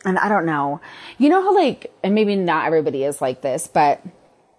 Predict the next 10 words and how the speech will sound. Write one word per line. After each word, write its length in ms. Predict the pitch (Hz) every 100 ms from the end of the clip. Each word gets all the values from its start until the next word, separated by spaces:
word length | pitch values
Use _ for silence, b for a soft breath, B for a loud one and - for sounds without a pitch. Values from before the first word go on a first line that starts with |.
| _ _ _ _ - - _ _ _
when 180 | 196 220
I 160 | 190 208
go 160 | 269
to 140 | 294 285
dinner 320 | 180 143 160
with 160 | 202 208
somebody, 680 | 226 220 214 214 208 214 - -
I 140 | 202
am 340 | 214 214 202 160
very 720 | 170 190 214 226 233 226